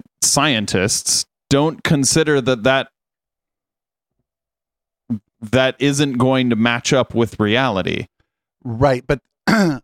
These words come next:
Speaker 2: my thing, the thing that, the thing that I, I kinda wanna talk about here is the way he talks about science and scientists. It's always one guy. It's the great man theory of science. <clears throat> This is how he always talks about science. He doesn't, he's not talking about it as a, as an endeavor.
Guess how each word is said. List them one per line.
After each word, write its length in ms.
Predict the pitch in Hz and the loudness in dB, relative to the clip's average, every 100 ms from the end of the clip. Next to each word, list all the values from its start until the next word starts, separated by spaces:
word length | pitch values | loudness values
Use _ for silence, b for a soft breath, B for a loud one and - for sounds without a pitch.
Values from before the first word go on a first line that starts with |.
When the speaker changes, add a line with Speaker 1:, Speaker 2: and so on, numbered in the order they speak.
| _ | _
Speaker 2:
my 300 | 123 151 190 | -2 0 0
thing, 240 | - 135 | 0 -2
the 120 | - 131 | -2 -2
thing 240 | 156 147 | 2 4
that, 120 | 127 - | 2 -2
the 120 | 123 | -4
thing 180 | - 139 | 2 2
that 80 | 120 | 4
I, 240 | 113 113 | 2 2
I 40 | 113 | 0
kinda 200 | 110 98 | 0 0
wanna 180 | 92 90 | 0 0
talk 200 | 98 90 | 0 0
about 200 | 95 90 | -2 0
here 140 | 101 | 0
is 100 | 90 | 0
the 80 | 107 | 0
way 200 | 117 135 | 2 2
he 140 | 120 | 0
talks 300 | 120 117 - | 0 0 0
about 160 | 110 104 | -2 0
science 320 | - 110 95 | 0 0 0
and 120 | 90 | -2
scientists. 600 | - 123 113 98 90 - - b b | -2 0 0 0 -4 -6 -20 b b
It's 100 | - | -2
always 180 | 202 160 | 0 0
one 280 | 120 123 131 | 2 2 4
guy. 360 | 98 95 90 - _ _ | 2 -2 -6 -14 _ _
It's 140 | 101 - | -8 -4
the 100 | 123 | 0
great 260 | 131 143 | 0 0
man 300 | 123 123 120 | 0 2 0
theory 340 | - 104 90 90 | 0 0 2 0
of 120 | 87 | -2
science. 580 | - 110 92 - - - | -2 -2 -4 -14 -20 -20
<clears throat> 60 | _ _ _ _ - | _ _ _ _ 2
This 300 | 208 165 143 | 4 4 2
is 80 | |
how 140 | 143 139 | 2 2
he 80 | 120 | 4
always 340 | 113 131 107 | 4 2 2
talks 260 | 101 82 - | 0 -2 -4
about 240 | 80 76 | -6 -6
science. 460 | - 76 85 - - | -6 -6 -6 -12 -4
He 100 | 120 | 0
doesn't, 320 | 123 113 110 _ _ | 2 0 -6 _ _
he's 120 | 175 | -4
not 140 | 220 - | -2 0
talking 360 | 110 110 113 98 | 0 2 2 2
about 240 | 87 87 | 2 0
it 60 | 82 | -2
as 120 | 82 | -4
a, 60 | 85 - | -8 -6
as 140 | 95 | -2
an 200 | 92 85 | 2 2
endeavor. 600 | 85 82 98 78 78 82 | 2 2 0 0 -6 -8